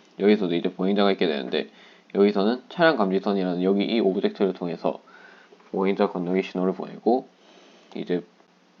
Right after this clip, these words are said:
장면 일에서처럼 보행자가 이제 여기 끝까지 건너갈 때까지 이런 식으로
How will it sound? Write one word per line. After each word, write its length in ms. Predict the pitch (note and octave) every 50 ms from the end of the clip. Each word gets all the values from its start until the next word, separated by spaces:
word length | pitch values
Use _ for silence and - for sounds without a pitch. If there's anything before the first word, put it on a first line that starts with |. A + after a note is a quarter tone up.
| G3+ - _ _ _ -
장면 300 | - F#2 F#2+ G2 F#2+ F#2
일에서처럼 720 | F2+ F#2+ G2 F#2+ F#2+ - - - G2 F#2 F#2+ A2 C3 - - - - - - - _ _ _ _ _ _ -
보행자가 420 | - F2 F2 E2+ F2 F#2 F2+ E2+
이제 160 | F2 E2 F2
여기 140 | F#2 F#2 E2
끝까지 400 | - - - - A2 F#2+ F#2+ F#2+
건너갈 400 | - - D#2+ F2 F#2 F#2 F2+ F2+
때까지 560 | F#2 G2 - - E2 E2+ - G#2 G#2 - - - -
이런 200 | - G#2 G2+ G2
식으로 380 | - - F#2+ - F#2 F#2+ G2